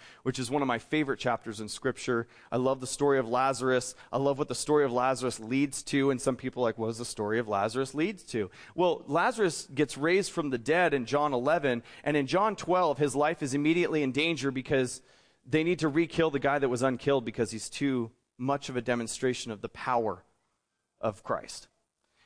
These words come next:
And Lazarus' life has always been something that inspires me because of Christ, because of what Jesus did. We're not really told much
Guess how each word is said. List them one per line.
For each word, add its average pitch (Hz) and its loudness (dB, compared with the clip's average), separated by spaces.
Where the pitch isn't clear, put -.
And 135 2
Lazarus' 147 0
life 135 0
has 117 -4
always 131 4
been 131 -6
something 123 -4
that 113 0
inspires 135 0
me 123 -2
because 175 -2
of 165 0
Christ, 123 -4
because 151 -2
of 165 -2
what 160 2
Jesus 151 0
did. 143 2
We're 123 0
not 202 0
really 202 2
told 196 2
much 151 -2